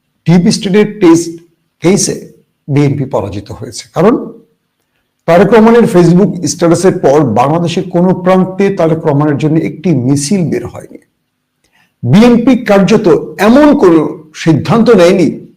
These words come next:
যাতে তারেক রহমানের সামনে যে বাধা বা লাইফ সিকিউরিটি রয়ে-, থ্রেট রয়েছে, এটার বিপরীতে বিএনপির অবস্থান একেবারে ছিল ঘুমন্ত। তার মানে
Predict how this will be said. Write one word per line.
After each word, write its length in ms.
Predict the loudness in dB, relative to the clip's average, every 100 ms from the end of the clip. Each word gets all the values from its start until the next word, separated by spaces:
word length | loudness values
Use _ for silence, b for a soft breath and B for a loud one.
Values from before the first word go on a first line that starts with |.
| _ _ _ -4
যাতে 300 | -2 0 2
তারেক 280 | 2 2 0
রহমানের 720 | 0 0 0 0 -4 -8 -18 _ _ _
সামনে 480 | -6 -2 2 2 2
যে 120 | 0
বাধা 580 | -2 -2 -2 -2 -2 -2
বা 400 | -2 -4 -8 -14
লাইফ 360 | -8 -2 0 -2 -6 -16
সিকিউরিটি 680 | -18 -10 -6 -4 -2 -2 -4
রয়ে-, 380 | -2 -2 -2 -6 -8 _
থ্রেট 360 | 0 2 2 0
রয়েছে, 440 | 0 0 -6 -10 _ _ _ _
এটার 280 | -4 0 0
বিপরীতে 500 | 2 0 2 2 2
বিএনপির 680 | 0 0 -2 -2 -4 -6 -6
অবস্থান 480 | -4 -4 -4 -8 -8 -6
একেবারে 460 | -4 -2 -2 -2
ছিল 220 | -4 -6 -8
ঘুমন্ত। 640 | -8 -4 -4 -6 -12 -18 -20 _ _ _ _ _ -4
তার 140 | 0
মানে 280 | 2 2